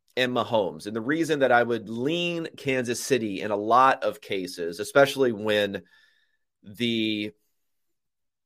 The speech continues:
defense is playing well for Kansas City. So the difference between these two is you figure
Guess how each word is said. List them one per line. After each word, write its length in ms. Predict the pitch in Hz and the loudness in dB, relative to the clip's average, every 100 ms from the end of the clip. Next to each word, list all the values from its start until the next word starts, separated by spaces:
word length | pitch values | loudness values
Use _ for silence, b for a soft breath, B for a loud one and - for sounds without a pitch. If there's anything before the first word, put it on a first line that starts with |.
| _ _ 127 | _ _ -4
defense 420 | 151 160 143 135 | -2 4 4 4
is 80 | 120 | -2
playing 380 | - 123 113 107 | 2 4 4 4
well 300 | 110 95 90 | 4 4 2
for 120 | 92 | -6
Kansas 420 | 90 90 87 85 | -6 -6 -6 -6
City. 280 | - 71 95 | -4 -4 -4
So 140 | - | 0
the 80 | 135 | 6
difference 280 | 196 220 202 | 8 8 2
between 280 | 151 170 151 | -2 -4 -2
these 120 | 135 | -6
two 240 | - 117 | -4 -4
is 160 | 107 - _ _ _ _ _ _ _ - | -4 -6 _ _ _ _ _ _ _ -16
you 120 | 131 | -10
figure 420 | 139 170 165 151 | -2 -2 4 4